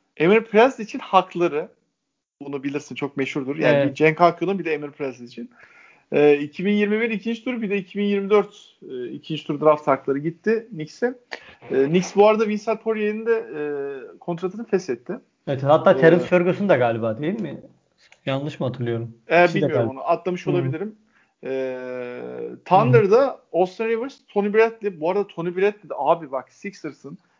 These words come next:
Speaker 1: Direkt bu arada takas konuşmaya başlıyorum abi.
Speaker 2: Hı hı.
Speaker 1: Ee, abi Bitcoin gibi bak borsada tepeye gittiğini satacaksın, dipteyken alacaksın.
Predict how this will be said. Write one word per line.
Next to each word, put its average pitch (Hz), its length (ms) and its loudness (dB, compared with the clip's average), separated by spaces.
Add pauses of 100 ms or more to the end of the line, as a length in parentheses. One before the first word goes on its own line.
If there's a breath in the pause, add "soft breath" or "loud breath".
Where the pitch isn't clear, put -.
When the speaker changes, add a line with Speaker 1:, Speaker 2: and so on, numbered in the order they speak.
(120)
Speaker 1:
Direkt 226 260 0
bu 190 80 6
arada 185 160 0 (380)
takas 175 280 -8
konuşmaya 180 320 -6
başlıyorum 175 400 -4
abi. 139 240 -4 (320 soft breath)
Speaker 2:
Hı 156 80 -4
hı. 147 400 0
Speaker 1:
Ee, 156 460 4 (460)
abi 240 240 2 (280)
Bitcoin 185 720 -4
gibi 127 200 -12
bak 151 200 2 (100)
borsada 254 760 -2 (140)
tepeye 269 360 -4
gittiğini 262 440 -12
satacaksın, 262 760 -8
dipteyken 247 440 -6
alacaksın. 175 580 -6